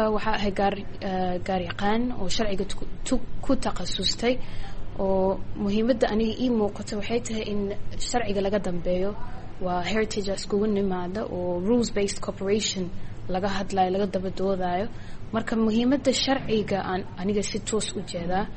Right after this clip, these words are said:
Sharciga caalamigana waxay kala saaraysaa qof walba xuquuqdiisa, benefitskiisa, wixii ay,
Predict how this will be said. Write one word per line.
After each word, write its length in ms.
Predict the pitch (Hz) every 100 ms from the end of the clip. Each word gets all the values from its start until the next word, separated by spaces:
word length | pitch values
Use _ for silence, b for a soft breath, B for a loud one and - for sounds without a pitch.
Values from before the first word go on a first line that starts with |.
| B B B
Sharciga 380 | - 247 220 202
caalamigana 600 | 185 190 214 233 208 202
waxay 300 | 190 - 202 220
kala 260 | - 196
saaraysaa 800 | 190 - 214 214 214 202 - 202 202
qof 140 | 240 -
walba 260 | 208 190
xuquuqdiisa, 880 | 185 - 185 226 233 196 202 196 202 196 B B B -
benefitskiisa, 920 | 226 220 - 180 - - 190 - 196 190 B B B -
wixii 320 | 226 - 226
ay, 240 | - 190